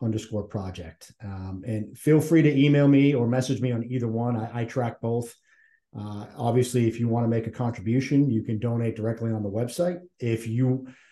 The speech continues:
are a police officer watching this and you wanna talk and, and see if we can come help you out, you can reach out to me on either one of those, uh, platforms as well.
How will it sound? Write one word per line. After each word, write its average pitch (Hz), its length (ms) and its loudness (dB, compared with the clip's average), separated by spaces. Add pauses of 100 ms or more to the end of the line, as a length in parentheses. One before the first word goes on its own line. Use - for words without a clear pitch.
(100)
are 127 180 6
a - 20 -2
police 135 280 4
officer 135 260 4
watching 123 360 0
this 151 160 0
and 120 100 0
you 120 80 2
wanna 120 180 2
talk 135 380 -4
and, 113 180 -4
and 110 140 -6
see 127 120 -2
if 120 120 0
we 120 100 2
can - 80 -10
come 117 160 -2
help 120 200 -2
you 107 100 -2
out, 135 200 -4
you 110 80 -4
can 117 160 -4
reach 113 200 0
out 120 160 -2
to 117 60 -2
me 117 120 -2
on 110 140 -2
either 113 160 0
one 110 160 -2
of 110 100 -2
those, 107 300 -6 (100)
uh, 104 140 -6
platforms 113 600 -2 (140)
as 95 180 -6
well. 110 480 -4